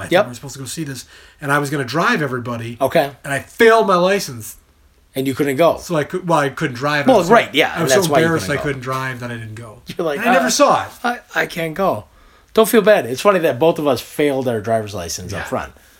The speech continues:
Speaker 2: I got, I failed because I was told to park on a steep hill down by the river,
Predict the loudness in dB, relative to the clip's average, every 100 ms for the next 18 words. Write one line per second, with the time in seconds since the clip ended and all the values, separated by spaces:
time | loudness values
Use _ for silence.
0 | _ -2 0 0 -6 -2 -2 0 2 2
1 | 0 -2 -2 -2 -6 -10 -18 -20 -10 -8
2 | -6 -8 -6 -6 -4 -8 -4 -4 -2 -6
3 | -4 -4 -4 -4 -2 0 -2 -2 -4 -2
4 | -4 -4 -10